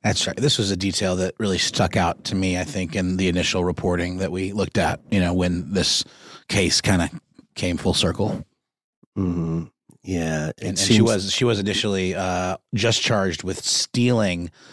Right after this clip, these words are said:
Speaker 1: um, and the death was believed to have been of, of natural causes.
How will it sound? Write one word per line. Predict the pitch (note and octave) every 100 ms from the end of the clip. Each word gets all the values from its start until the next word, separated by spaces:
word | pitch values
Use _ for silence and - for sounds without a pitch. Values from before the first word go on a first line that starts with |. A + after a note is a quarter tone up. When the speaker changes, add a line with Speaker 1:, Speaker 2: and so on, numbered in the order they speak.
| - - -
Speaker 1:
um, | G#2 F#2 F2+ F2+ F2+ F2+ -
and | G#2 F#2+
the | F#2
death | E2+ G#2+ G2 -
was | G2 F#2+ F#2 F2+
believed | G2 F2+ F#2 F#2 E2+ - -
to | G2
have | F#2 F2
been | F2+ F2 F2+ F2+ -
of, | G2+ F#2+
of | - - F#2
natural | F2+ F2 - F#2+ -
causes. | G#2+ G2 F2+ - - -